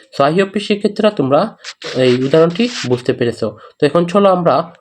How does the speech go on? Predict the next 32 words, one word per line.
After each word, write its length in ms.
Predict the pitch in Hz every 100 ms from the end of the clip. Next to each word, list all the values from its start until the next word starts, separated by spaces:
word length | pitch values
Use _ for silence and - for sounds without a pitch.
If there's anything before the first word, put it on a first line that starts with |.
| -
অনুশীলনীর 560 | 165 170 185 180 185 180
প্রশ্নগুলো 440 | 170 - 165 175
সমাধান 380 | 190 139 127 120
করে 220 | 120 117
নিই। 220 | 117 110 - _ -
তো 100 | 151
এখানে 380 | 151 190 165 - - _ -
বহুনির্বাচনী 500 | 147 175 185 185 196
প্রশ্ন 360 | 196 190 170 165 170
এক 160 | 165 170
নম্বরে 340 | 175 180 180
বলেছে 560 | 170 131 123 - 170 262 - -
তিন 240 | 180 185
ক্রমের 400 | 180 190 196 233 269 - _ -
ম্যাজিক 560 | 143 147 143 156 180 - - _ - 139
বর্গ 560 | 139 135 147 151 233 - -
গঠনে। 380 | 156 151 123 113
তো 160 | -
আমরা, 180 | 131 156
আহ, 500 | 180 170 151 139 135
পূর্বে 280 | 160 175 180
একটি 280 | 175 175 156
পর্বে 360 | 156 156 139
যে 280 | 135 135 127
দেখেছি, 460 | 127 131 139 143 131
এভাবে 340 | - 143 143
তিন 220 | 139 160
ক্রমে 300 | 151 151 151
একটি 260 | 143 - 147
ম্যাজিক 440 | 139 135 147 147
বর্গ 240 | 139 135 135
এঁকেছিলাম, 760 | 135 135 139 151 127 143 220